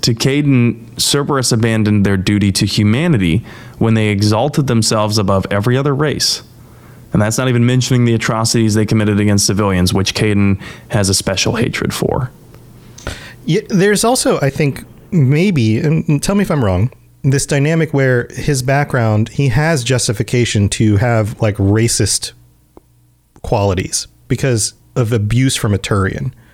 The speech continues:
Speaker 2: right? And he could have doubled down on that. He could have doubled down on his accidentally killing that Turian by saying things like,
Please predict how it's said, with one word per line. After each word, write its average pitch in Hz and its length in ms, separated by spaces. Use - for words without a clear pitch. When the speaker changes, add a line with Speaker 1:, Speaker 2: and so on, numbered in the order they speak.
Speaker 2:
right? 107 240
And 131 140
he 143 80
could - 160
have 135 140
doubled 120 340
down 113 280
on 87 160
that. 87 260
He 135 100
could 185 180
have 175 80
doubled 135 280
down 127 260
on 107 120
his 104 240
accidentally 117 720
killing 196 380
that 104 120
Turian 101 360
by 104 100
saying 120 360
things 107 240
like, 104 240